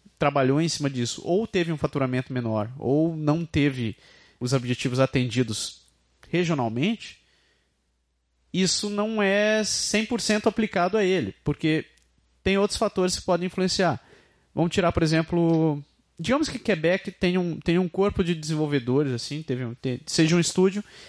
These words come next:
que tem como tradição fazer jogo pra, qual é o nome desse negócio? É Nintendo D S. Tá, então, o estúdio de Quebec sempre soltou jogo pra D S, e os jogos de D S sempre foram um grande sucesso.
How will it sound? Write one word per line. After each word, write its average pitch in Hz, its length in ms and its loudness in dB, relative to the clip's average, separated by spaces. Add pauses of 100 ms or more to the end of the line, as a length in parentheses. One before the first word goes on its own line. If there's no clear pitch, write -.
(280)
que 208 100 -2
tem 214 180 0
como 220 220 -2
tradição 208 500 0
fazer 190 260 0
jogo 180 360 0
pra, 180 500 0 (140)
qual 170 100 -2
é - 0 -
o - 20 0
nome 170 140 -2
desse - 120 -8
negócio? 147 340 -2
É 139 100 2
Nintendo 160 380 -2
D 160 140 0
S. - 440 -4 (640)
Tá, - 160 -12
então, 175 380 -2 (360)
o 160 100 -4
estúdio 220 240 2
de 226 60 -4
Quebec 214 360 2
sempre 285 260 0
soltou 226 240 2
jogo 202 200 0
pra 165 120 2
D 151 120 2
S, 180 300 0
e 165 40 0
os 160 80 0
jogos 175 180 2
de 165 80 0
D 156 100 0
S 156 200 2
sempre 180 240 -4
foram 170 260 0 (340)
um 160 120 2
grande 160 240 2
sucesso. - 580 -2